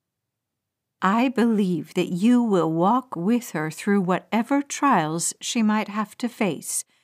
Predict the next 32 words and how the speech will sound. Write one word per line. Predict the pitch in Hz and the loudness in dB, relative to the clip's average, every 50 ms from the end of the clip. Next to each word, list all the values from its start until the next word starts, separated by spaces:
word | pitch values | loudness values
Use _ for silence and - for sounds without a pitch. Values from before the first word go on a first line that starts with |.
| _ _ _ _ _ | _ _ _ _ _
and | - 208 233 233 | 2 4 6 6
that | 226 196 | 6 4
you | - 202 226 240 | 4 2 2 2
will | 226 233 240 233 | 4 2 2 2
use | 220 226 254 311 359 359 359 - | 2 2 2 2 0 0 -2 -4
these | - 220 226 233 240 - | -2 -2 -2 0 -2 -4
storms | - - - 220 214 208 208 202 190 180 | -6 -2 -2 0 0 2 2 2 2 0
in | 190 190 196 | 0 0 0
her | 202 196 214 208 208 | 0 0 0 0 2
life | 214 190 139 - - 151 - - - _ _ | 2 0 0 -2 -4 -10 -12 -16 -20 _ _
to | - 196 175 | -2 -2 -2
draw | 151 147 170 185 196 214 247 | -2 0 2 2 2 2 0
her | 269 277 285 269 | 0 -2 -2 -2
closer | 277 - - 208 202 202 - - 208 196 | -2 -2 0 0 0 0 0 -2 -2 -2
to | 185 - 226 | -2 -2 -2
you." | 208 196 196 220 220 170 131 - - - 165 - _ _ _ _ _ _ _ _ _ _ _ _ _ _ _ _ _ _ _ _ | -2 0 2 2 2 2 0 -2 -6 -10 -12 -14 _ _ _ _ _ _ _ _ _ _ _ _ _ _ _ _ _ _ _ _
In | - 277 | 0 2
a | 294 285 | 4 4
way, | 277 302 339 311 202 165 160 160 165 - - _ | 4 4 2 2 2 0 0 -2 -4 -6 -8 _
Chelsea | - - 302 359 349 - - 269 240 | -4 -2 -2 -2 0 -2 0 2 4
knew | 226 240 285 285 233 180 | 4 4 4 4 2 2
that | - 190 180 185 _ | 0 -2 -4 -2 _
these | 220 233 247 247 233 - 202 | 0 2 2 2 2 0 -2
words | 202 226 247 254 233 180 - - 170 | -2 -2 0 0 0 -2 -2 -2 -2
were | 185 180 | -2 0
meant | 180 202 240 226 - - - | 0 0 0 -2 -4 -8 -6
to | - 180 170 | -6 -4 -4
somehow | - - 240 247 247 233 226 220 214 214 - - | -2 0 2 2 2 2 2 2 2 0 0 -2
encourage | 196 196 190 180 - - 262 269 262 240 220 202 180 - - - | -2 -2 -2 -4 -4 -2 0 0 2 2 0 0 -2 -4 -4 -4
and | 190 190 180 | -2 -2 0
inspire | 185 180 170 165 - - - - 262 294 320 294 214 160 151 | -2 -2 -2 -4 -4 -6 -2 2 2 4 4 4 2 0 -2
her, | 147 151 156 147 143 147 151 | -4 -6 -6 -6 -6 -6 -8